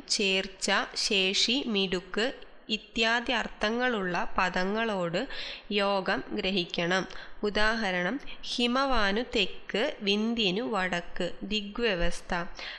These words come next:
കള്ളനെ കഴുത്തിനു പിടിക്കുന്നു, ദേശവ്യവസ്ഥ. പത്തു ദിവസത്തിനകം, കാലവ്യവസ്ഥ. ബ്രഹ്മാവിനു മുപ്പത്തേഴാമൻ ദശരഥൻ, സംഖ്യാവ്യവസ്ഥ. പത്തു മണിക്ക്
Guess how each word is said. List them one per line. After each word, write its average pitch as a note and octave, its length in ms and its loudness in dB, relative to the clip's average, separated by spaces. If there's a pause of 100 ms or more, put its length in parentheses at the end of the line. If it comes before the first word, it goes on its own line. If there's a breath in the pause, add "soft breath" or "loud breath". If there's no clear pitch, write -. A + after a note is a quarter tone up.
(140 loud breath)
കള്ളനെ A#3+ 760 2
കഴുത്തിനു G3 680 0
പിടിക്കുന്നു, F3+ 760 -4 (340 loud breath)
ദേശവ്യവസ്ഥ. G3 1000 4 (380 loud breath)
പത്തു A3+ 420 0
ദിവസത്തിനകം, F#3+ 1120 0 (280 loud breath)
കാലവ്യവസ്ഥ. F#3+ 1080 0 (600 loud breath)
ബ്രഹ്മാവിനു B3+ 960 2
മുപ്പത്തേഴാമൻ F#3+ 1300 2 (160)
ദശരഥൻ, F#3+ 960 0
സംഖ്യാവ്യവസ്ഥ. G3 1200 -2 (480 loud breath)
പത്തു A3 480 0
മണിക്ക് A3 600 0